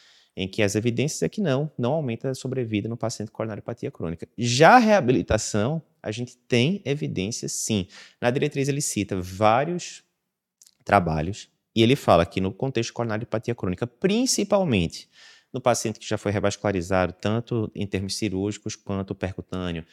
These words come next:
no paciente que tem coronariopatia crônica, mas que já teve histórico de infarto prévio,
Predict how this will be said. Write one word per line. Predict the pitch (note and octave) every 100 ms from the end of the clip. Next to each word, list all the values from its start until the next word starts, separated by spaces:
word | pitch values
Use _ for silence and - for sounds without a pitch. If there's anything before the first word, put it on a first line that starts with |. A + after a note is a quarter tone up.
| - -
no | G2
paciente | G#2 - A2 -
que | A2
tem | - C3+
coronariopatia | C#3 A#2 A#2 A#2 A2+
crônica, | - A#2 A#2
mas | A#2 A#2
que | B2+
já | C#3+
teve | - C3+ C#3 C3
histórico | A#2+ - G#2 G2+ -
de | G#2
infarto | G2 F#2 F2 E2+
prévio, | F2+ F2+ F#2 F#2